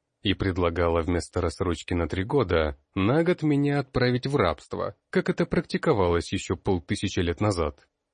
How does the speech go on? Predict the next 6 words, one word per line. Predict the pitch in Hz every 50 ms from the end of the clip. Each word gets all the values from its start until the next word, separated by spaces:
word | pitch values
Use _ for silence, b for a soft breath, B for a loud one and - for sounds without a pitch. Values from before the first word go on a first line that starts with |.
| _ _ _ _
Но | - 90 95
ректор | 120 156 170 - - - 143 139
чересчур | - - 123 127 123 - - - 143 139
увлекается | 143 139 139 151 - - 104 90 80 80 78 - - 85
всеми | - - - 90 82 82 80 80
этими | 78 - - 95 101 101